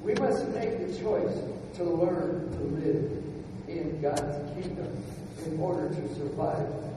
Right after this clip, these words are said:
the devastation that is coming to the world. We must believe and stand on God's promises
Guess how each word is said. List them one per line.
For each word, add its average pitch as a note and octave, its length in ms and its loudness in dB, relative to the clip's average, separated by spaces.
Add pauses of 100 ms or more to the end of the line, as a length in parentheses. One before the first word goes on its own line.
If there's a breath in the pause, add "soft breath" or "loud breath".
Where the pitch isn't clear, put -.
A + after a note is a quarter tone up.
(140)
the D3+ 140 2 (100)
devastation E3+ 840 2
that C3 80 -2
is C3 160 -2 (160)
coming D3+ 280 -4 (300)
to C#3+ 60 -4
the - 160 -2
world. B2 420 0 (2250)
We G#3+ 100 6
must A3+ 340 6
believe E3 460 6
and D#3+ 420 4 (140)
stand F#3 500 6
on D#3+ 220 0
God's E3+ 420 6
promises - 560 0